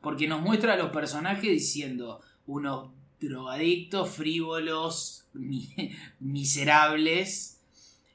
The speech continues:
eh, pero uno supone que decir, "Bueno, esta película va a contar todas esas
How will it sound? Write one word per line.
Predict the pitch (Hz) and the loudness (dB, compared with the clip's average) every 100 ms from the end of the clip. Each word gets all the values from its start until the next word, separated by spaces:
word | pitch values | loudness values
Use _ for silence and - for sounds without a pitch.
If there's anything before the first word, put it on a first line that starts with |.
| _ | _
eh, | 143 143 139 131 127 127 120 117 113 110 120 | -4 0 0 -2 -4 -6 -10 -10 -10 -12 -8
pero | 135 147 | -6 -4
uno | 160 | -2
supone | 147 143 151 165 | -4 -4 -4 -4
que | 147 135 | -4 -6
decir, | 131 151 | -4 -4
"Bueno, | 147 135 135 | -4 -6 -4
esta | 147 151 | -4 0
película | 165 170 165 | 0 0 0
va | 151 | 0
a | 147 | -2
contar | 151 139 139 117 | -6 -6 -6 -6
todas | 165 165 165 | -4 -4 -2
esas | 160 151 131 135 - - | -4 -4 -6 -8 -10 -12